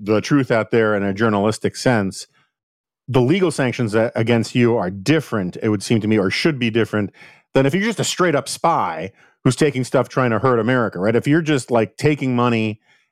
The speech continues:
and you're doing it as a mercenary thing, and you know you're doing it to help a foreign power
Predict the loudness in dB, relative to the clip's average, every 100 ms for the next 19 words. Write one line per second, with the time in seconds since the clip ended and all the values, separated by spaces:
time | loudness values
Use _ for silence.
0 | _ 0 2 4 2 2 2 -2 0 0
1 | 0 0 0 0 -2 0 0 0 -4 -10
2 | _ _ -2 2 4 2 2 0 0 0
3 | -2 0 -2 -4 -4 0 0 2 2 2
4 | 0 -4